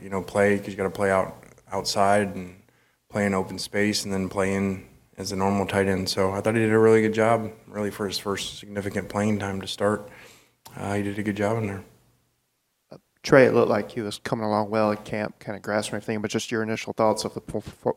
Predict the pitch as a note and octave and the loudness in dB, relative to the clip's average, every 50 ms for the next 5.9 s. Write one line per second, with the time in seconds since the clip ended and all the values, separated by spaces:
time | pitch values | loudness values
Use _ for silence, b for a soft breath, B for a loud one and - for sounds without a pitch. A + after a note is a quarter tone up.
0 | - _ - - B2+ - - A#2+ A2+ G#2 G#2 A2 - - G#2+ G#2 G#2+ G#2+ G2+ - | -4 _ -2 0 0 0 0 -2 -4 -4 -4 -8 -8 -8 -4 -4 -2 -4 -4 -6
1 | - G#2+ G#2 G2+ G2+ - G#2+ G2+ G2+ G#2 G#2+ G#2 - - - - - - _ _ | -8 -6 -4 -4 -4 -4 -4 -2 0 0 0 0 -2 -6 -10 -12 -16 -20 _ _
2 | _ _ _ _ _ _ _ _ - - - - - C#3+ D3 D3 C#3+ C#3 C3 C3 | _ _ _ _ _ _ _ _ -20 -20 -16 -2 8 10 12 12 12 12 10 8
3 | D3 C#3+ D3 C#3+ - A#2 A2 A2 G#2+ G#2+ - - B2 A2 A#2 A2+ A#2 A#2 A2+ A2+ | 6 4 4 4 4 4 6 6 4 4 2 -2 -2 2 4 4 4 4 4 2
4 | A2 G#2 G2+ F#2+ E2 G2 G2 G#2+ G2+ G2 - - F#2 - - - G#2 G2+ G2 G2+ | 0 0 -2 -4 -8 -8 -6 -4 -4 -4 -6 -6 -8 -10 -10 -10 -6 -4 0 0
5 | G2 F#2+ - - G2+ G#2 G2+ G2 G2 - - G#2 G2 F#2+ F2+ F2 - | 2 0 0 2 0 0 2 0 -2 -2 0 2 2 2 2 0 -6